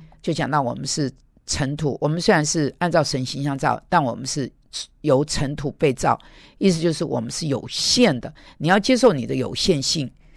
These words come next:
有限性接受拥抱，意思就是说你要去信靠神，你要认知到他是神，你要每一天存着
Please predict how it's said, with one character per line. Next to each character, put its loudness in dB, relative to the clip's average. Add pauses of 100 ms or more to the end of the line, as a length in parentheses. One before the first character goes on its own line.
(140)
有 8
限 2
性 0
接 4
受 4
拥 -2
抱， 4
意 2
思 -2
就 -4
是 -2
说 2 (760)
你 0
要 10
去 -2
信 2
靠 0
神， -10 (520)
你 -4
要 6
认 4
知 -4
到 4
他 -2
是 -4
神， -10 (260)
你 -2
要 2 (140)
每 0
一 0
天 2
存 -4
着 0